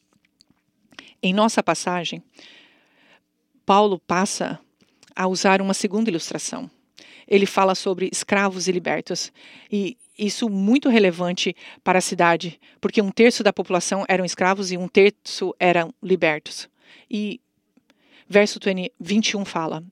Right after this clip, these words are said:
"Você era escravo quando foi chamado? Não se preocupe com isso." E talvez o escravo diga, "Paulo, o que você está falando? Como assim? Não seja preocupado. Você é um cidadão romano por nascimento."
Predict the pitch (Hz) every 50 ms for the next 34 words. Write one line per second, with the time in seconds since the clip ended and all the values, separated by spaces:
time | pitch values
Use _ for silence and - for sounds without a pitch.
0 | _ - 208 208 - - - 233 - - 202 190 196 - - - 226 226 220 196
1 | - 175 175 - _ _ _ - 208 202 196 180 - 190 165 - - 180 185 214
2 | 220 175 170 185 175 - _ _ _ _ _ _ - 247 294 285 - 302 - 285
3 | - - 320 - 302 - - 165 - 147 - - 175 165 - _ _ _ _ _
4 | _ _ _ _ _ _ _ _ _ - - _ - 233 208 208 - 202 185 190
5 | 214 208 196 208 - - 190 175 175 190 180 - 190 180 180 170 - - - -
6 | _ - - 196 220 277 285 233 - 302 339 330 - 320 - 285 233 - - 214
7 | 214 220 220 214 - - 247 285 339 339 - - - 262 277 285 - - - -
8 | 214 208 - - 220 208 214 - 208 196 - - 185 - 196 196 202 196 185 180
9 | - _ _ _ - _ - 185 196 202 - - - 220 240 226 220 220 - -
10 | 226 202 202 196 190 208 208 180 196 185 180 196 233 254 240 214 - 175 170 165
11 | - - 170 156 156 165 170 - - -